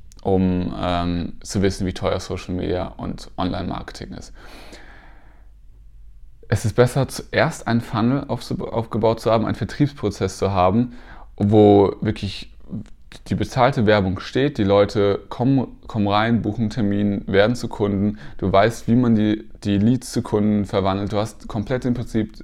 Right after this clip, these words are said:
du weißt, wie Leute, wenn die Kunden sind, verarbeitet werden in deinem Unternehmen, sprich,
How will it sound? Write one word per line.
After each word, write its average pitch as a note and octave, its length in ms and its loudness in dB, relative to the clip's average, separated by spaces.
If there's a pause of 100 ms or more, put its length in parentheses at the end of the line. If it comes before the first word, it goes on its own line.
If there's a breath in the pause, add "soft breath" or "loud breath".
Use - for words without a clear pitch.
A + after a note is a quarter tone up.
du G2+ 200 0
weißt, G#2+ 460 0 (580 soft breath)
wie C#3 440 2
Leute, B2 720 4
wenn A2 240 4
die A#2 120 4
Kunden G2+ 340 2
sind, A#2+ 300 4
verarbeitet A2+ 580 0
werden G#2+ 240 2
in A#2+ 180 2
deinem A2+ 160 2
Unternehmen, G#2+ 400 0
sprich, G#2 380 -4